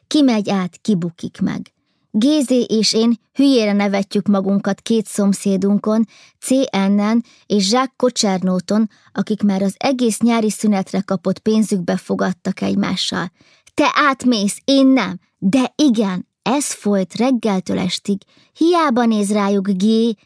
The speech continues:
csendért rimánkodó tekintettel,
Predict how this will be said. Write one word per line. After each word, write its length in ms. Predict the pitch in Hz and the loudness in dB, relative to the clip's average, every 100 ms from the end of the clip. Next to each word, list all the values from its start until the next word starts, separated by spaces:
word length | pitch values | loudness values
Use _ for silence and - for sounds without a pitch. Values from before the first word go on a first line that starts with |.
| _ | _
csendért 600 | - 226 220 208 214 202 | -2 2 2 2 0 0
rimánkodó 640 | 214 214 202 208 208 196 196 | 0 2 2 0 0 -2 -2
tekintettel, 960 | - 196 214 208 202 202 - 214 220 | -2 -2 0 0 -2 -6 -4 -4 -4